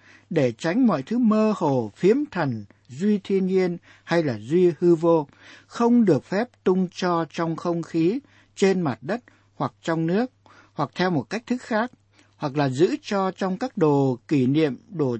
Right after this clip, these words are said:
trang sức, hoặc là các vật dụng khác. Cũng để ý rằng không thể chấp nhận các phương thức tiến hành như thế dựa vào những lý do vệ sinh, xã hội hoặc kinh tế, có thể khiến người ta chọn lựa hỏa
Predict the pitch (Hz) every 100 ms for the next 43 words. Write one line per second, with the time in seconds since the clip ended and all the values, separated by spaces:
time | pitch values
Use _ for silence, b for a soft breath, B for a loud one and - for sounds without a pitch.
0 | - 185 180 - 262 247 b b b b
1 | 147 - 143 139 131 131 240 190 135 -
2 | 139 117 - 170 233 _ _ b b b
3 | b b - 285 240 127 131 208 214 156
4 | 131 104 - - - 233 233 214 151 104
5 | - 254 208 160 127 - 220 254 - 185
6 | 175 226 240 - 175 226 175 117 131 151
7 | 151 147 226 b b b - 160 175 135
8 | 151 135 120 151 208 190 208 165 160 117
9 | 120 - 170 170 b b b - 170 220
10 | 202 143 131 _ - 123 - 165 170 147
11 | 151 240 b b b b b b _ 220
12 | 220 131 - 151 180 269 139 - 170 170
13 | 180 175 160 151 131 117 127